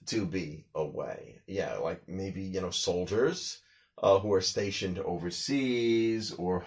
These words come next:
<laughs> maybe people in prison, just like maybe the original movie,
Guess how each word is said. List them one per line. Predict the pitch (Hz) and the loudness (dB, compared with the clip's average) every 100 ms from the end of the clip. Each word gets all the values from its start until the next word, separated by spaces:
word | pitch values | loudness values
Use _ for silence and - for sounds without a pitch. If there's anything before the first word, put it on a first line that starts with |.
| - | -6
<laughs> | - | -6
maybe | 98 95 127 | -4 0 2
people | 131 135 143 156 | 2 2 6 6
in | 147 | 6
prison, | 180 202 147 90 | 6 6 6 2
just | 95 110 | 0 4
like | 101 - - | 4 2 -4
maybe | 98 98 | -4 -2
the | 92 92 | 0 0
original | 92 98 104 92 | 0 -2 0 0
movie, | 90 98 87 - | 2 0 -2 -8